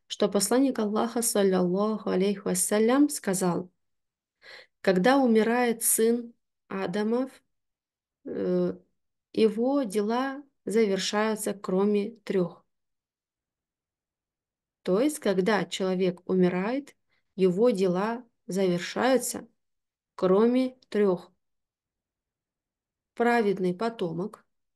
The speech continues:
молящийся за него, знание, которым пользуются после него, или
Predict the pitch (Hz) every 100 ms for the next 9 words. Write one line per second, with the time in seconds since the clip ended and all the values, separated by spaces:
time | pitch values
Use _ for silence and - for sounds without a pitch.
0 | _ _ _ _ _ - 208 247 233 208
1 | 202 185 190 185 190 190 185 180 202 262
2 | _ _ _ _ _ _ _ _ _ _
3 | - 170 185 214 190 170 170 226 254 -
4 | 226 226 233 233 226 247 226 214 208 214
5 | 196 - 180 - - 196 202 220 240 277
6 | _ _ _ _ - 226 254 262 254